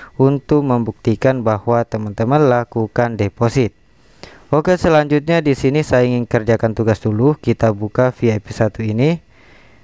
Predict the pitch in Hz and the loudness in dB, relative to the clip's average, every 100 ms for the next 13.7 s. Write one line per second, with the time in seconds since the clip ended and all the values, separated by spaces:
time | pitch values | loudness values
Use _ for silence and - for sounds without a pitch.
0 | - - - - 131 131 143 151 143 147 | -20 -20 -18 -2 -2 0 0 0 0 0
1 | 156 151 175 170 147 147 156 147 139 127 | 0 2 2 2 2 0 -2 -2 -2 0
2 | 123 127 123 110 113 - 127 - 110 117 | -2 0 0 2 0 2 -2 -2 -4 -4
3 | - 107 107 107 110 120 113 117 156 147 | -2 0 0 -2 -2 -2 0 0 0 -2
4 | 120 113 113 123 127 127 _ - - - | -4 -4 0 2 2 0 _ -20 -14 -4
5 | 127 117 - 127 - 143 147 127 123 120 | 0 0 0 -2 0 0 -2 -2 0 2
6 | - 123 - 147 - 117 113 120 120 110 | 2 -2 0 -2 0 -2 0 2 0 2
7 | 110 104 101 - 123 - 110 104 151 117 | 0 0 -2 -2 -2 0 0 0 0 -2
8 | - 117 127 131 - - - 123 120 113 | -4 -2 -2 -4 -12 -20 -6 -2 0 0
9 | 107 110 - 117 113 - 117 110 - 110 | 0 -4 -2 -4 -4 -4 -2 0 0 -2
10 | 107 110 104 104 101 107 - 107 - 151 | 0 0 -2 -2 -2 -2 0 -4 0 -2
11 | - - 113 107 107 104 104 - 104 104 | -2 -2 -2 0 0 0 -2 -4 -4 -2
12 | 120 151 180 _ _ _ _ _ _ - | 0 0 0 _ _ _ _ _ _ -12
13 | - 113 101 107 - 107 131 | -2 -2 0 -4 -4 0 0